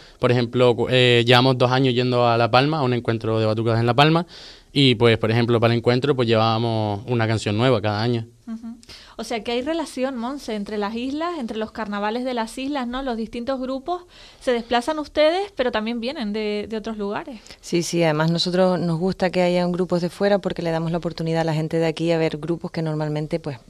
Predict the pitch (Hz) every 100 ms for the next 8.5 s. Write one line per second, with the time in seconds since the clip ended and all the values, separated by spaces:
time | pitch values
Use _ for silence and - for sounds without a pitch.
0 | - 120 147 147 139 143 151 151 - 156
1 | 151 147 143 147 170 185 165 156 147 147
2 | 143 143 143 143 139 143 143 139 151 165
3 | - 170 - 147 143 139 135 131 - -
4 | 208 196 _ 151 139 - - 233 220 226
5 | 285 311 294 285 262 247 240 254 262 -
6 | 277 247 220 214 220 240 262 233 220 208
7 | 208 196 202 196 196 190 190 185 185 180
8 | - - 190 190 190